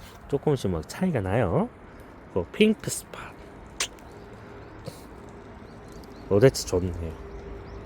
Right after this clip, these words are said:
뭐, 이건 뭐, 이쯤 되면 뭐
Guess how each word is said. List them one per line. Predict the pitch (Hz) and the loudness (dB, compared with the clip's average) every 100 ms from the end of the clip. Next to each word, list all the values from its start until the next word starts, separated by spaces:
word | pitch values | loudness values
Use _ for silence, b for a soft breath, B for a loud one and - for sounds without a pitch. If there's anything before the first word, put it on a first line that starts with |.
| 392 392 392 392 392 392 403 403 381 - - 392 392 381 - 392 - - - - B B B B B - | -8 -8 -6 -6 -8 -8 -8 -10 -10 -10 -10 -8 -8 -6 -6 -6 -8 -8 -10 -10 B B B B B -2
뭐, | 107 175 302 | 6 8 10
이건 | 208 196 226 | 8 8 10
뭐, | 185 127 | 12 10
이쯤 | 95 - 185 | 10 6 8
되면 | 160 175 190 151 | 12 12 12 10
뭐 | 107 98 82 - | 8 6 6 -2